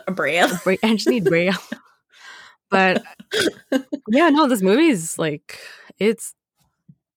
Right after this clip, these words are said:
Speaker 2: crazy in the sense that it's amazing.
Speaker 1: I really enjoyed it, even though, no,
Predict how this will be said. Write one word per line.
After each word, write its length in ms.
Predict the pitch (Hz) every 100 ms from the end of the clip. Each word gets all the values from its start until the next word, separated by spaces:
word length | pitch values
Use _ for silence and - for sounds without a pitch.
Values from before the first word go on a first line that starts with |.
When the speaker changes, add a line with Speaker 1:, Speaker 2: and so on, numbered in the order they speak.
| _
Speaker 2:
crazy 640 | - - 196 180 185 170 156
in 80 | 160
the 60 |
sense 280 | 160 156 156
that 140 | 156 147
it's 140 | 147
amazing. 880 | 156 151 156 151 147 - - 147 151 _ _ -
Speaker 1:
I 600 | 196 208 233 277 294 220 _ _ _ _
really 520 | 208 214 208 196 190
enjoyed 600 | 190 190 185 185 175 165
it, 320 | 165 156 143 - _ _ _ -
even 300 | 208 185 190
though, 540 | 180 175 175 170 - _
no, 540 | 170 190 208 208 143